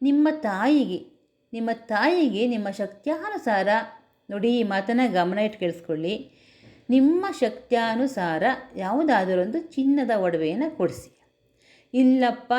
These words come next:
ನನ್ನ ಕೈಯಿಂದಲೇ ಆಗೋದೇ ಇಲ್ಲ" ಅಂದರೆ ಒಂದು ಅರಿಶಿಣದ ಕೊಂಬನ್ನಾದರೂ ಕೊಟ್ಟು ಆಕೆಯ ಆಶೀರ್ವಾದವನ್ನು ಪಡ್ಕೊಳ್ಳಿ. ಶುಕ್ರವಾರ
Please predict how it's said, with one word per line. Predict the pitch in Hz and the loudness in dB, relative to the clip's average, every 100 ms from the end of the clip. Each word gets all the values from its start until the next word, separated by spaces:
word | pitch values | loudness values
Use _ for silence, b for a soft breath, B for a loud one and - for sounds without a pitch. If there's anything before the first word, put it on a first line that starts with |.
| 240 | 0
ನನ್ನ | 202 | -4
ಕೈಯಿಂದಲೇ | 196 208 220 226 | -6 -6 -4 -4
ಆಗೋದೇ | - 190 190 208 202 233 | -2 -4 -4 -4 0 2
ಇಲ್ಲ" | 214 190 175 208 - | 2 -2 0 -2 -2
ಅಂದರೆ | - 165 180 370 | -6 -6 -4 -4
ಒಂದು | 320 196 214 254 | -4 -4 -2 -2
ಅರಿಶಿಣದ | - 185 240 320 311 277 | -2 -2 0 2 2 2
ಕೊಂಬನ್ನಾದರೂ | 277 214 202 202 202 190 190 185 196 | 0 -2 -2 -4 -2 -4 -6 -6 -6
ಕೊಟ್ಟು | - 254 - 170 - - b b b b | -4 -4 0 -2 -4 -18 b b b b
ಆಕೆಯ | 370 370 330 | -6 0 2
ಆಶೀರ್ವಾದವನ್ನು | 254 208 226 311 311 262 196 190 311 339 | 2 0 -2 -2 0 2 0 0 -2 -2
ಪಡ್ಕೊಳ್ಳಿ. | 156 - 156 151 175 175 139 - _ _ b b - | -6 -6 -10 -6 -2 -2 -4 -8 _ _ b b -8
ಶುಕ್ರವಾರ | 277 330 339 | -2 2 4